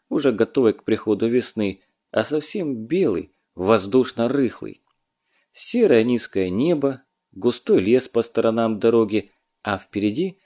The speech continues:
там, где раскинулся город, видны на горизонте дымящие трубы заводов.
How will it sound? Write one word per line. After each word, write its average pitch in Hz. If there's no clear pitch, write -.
там, 101
где 95
раскинулся 95
город, 175
видны 117
на 180
горизонте 127
дымящие 113
трубы 101
заводов. 101